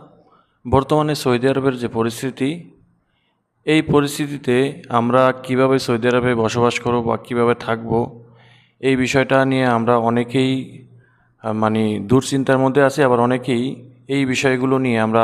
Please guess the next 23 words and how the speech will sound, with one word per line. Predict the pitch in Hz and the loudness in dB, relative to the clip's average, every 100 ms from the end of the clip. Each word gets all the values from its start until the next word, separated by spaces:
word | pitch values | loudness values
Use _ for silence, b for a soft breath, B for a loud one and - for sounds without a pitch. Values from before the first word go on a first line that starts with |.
| 110 | 0
কোনো | - 123 123 | -2 -2 0
ধরনের | 117 110 120 117 | 0 0 0 -2
কোনো | 113 113 | -2 -2
খোঁজ | - 110 - | -2 -4 -2
খবর | 110 107 | 0 0
রাখি | 104 98 101 | 0 -4 -8
না। | 98 - _ b b b b b b - | -10 -14 _ b b b b b b -2
আজকে | - - 147 | -2 2 2
আপনাদেরকে | 143 143 143 139 143 127 135 - | 4 4 2 0 2 4 2 -2
সৌদি | - 127 123 | -2 0 4
আরবে | 135 135 127 123 131 - - | 4 4 6 4 2 -4 -8
কী | 160 | -6
পরিমাণ | 151 139 135 131 127 | 2 2 4 2 4
লোক | 127 123 131 | 4 2 2
আটক | 123 127 - | 0 0 -4
হচ্ছে, | - 117 - - - 113 131 - - _ | -2 0 -2 -6 0 0 0 -6 -20 _
হয়েছে, | - 123 123 139 120 120 - B B B B | -2 2 4 2 -2 -2 -6 B B B B
এই | 120 123 | 0 2
বিষয়টা | 117 123 117 117 | 2 2 2 2
জানবো। | 113 113 135 143 120 | 2 2 2 2 2
অবশ্যই | 117 120 - 135 | 0 0 2 2
আপনারা | 123 131 113 117 120 - | 2 2 2 2 -2 -2
এই | 131 | 0